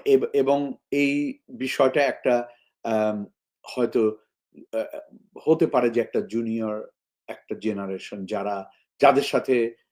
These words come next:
আ, হয়তো বা এই আন্দোলনের এই তরুণ সমন্বয়করা কো-, কোনো না কোনো জায়গায়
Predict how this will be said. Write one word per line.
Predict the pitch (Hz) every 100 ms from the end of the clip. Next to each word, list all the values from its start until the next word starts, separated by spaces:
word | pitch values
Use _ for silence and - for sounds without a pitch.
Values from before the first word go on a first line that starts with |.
| _ _ -
আ, | 107 107 104 101 _ - -
হয়তো | - - 175 190 190
বা | 160 139 135 135
এই | 135
আন্দোলনের | - 123 123 120 120 120 117 -
এই | 123 117 110 110 - _ _ -
তরুণ | 160 165 160 151 135 - _ _ _
সমন্বয়করা | - 147 135 131 123 120 117 107 - 113 107 - _ _ - - - - -
কো-, | 180 170
কোনো | - 202
না | 190
কোনো | 175 165
জায়গায় | 143 135 127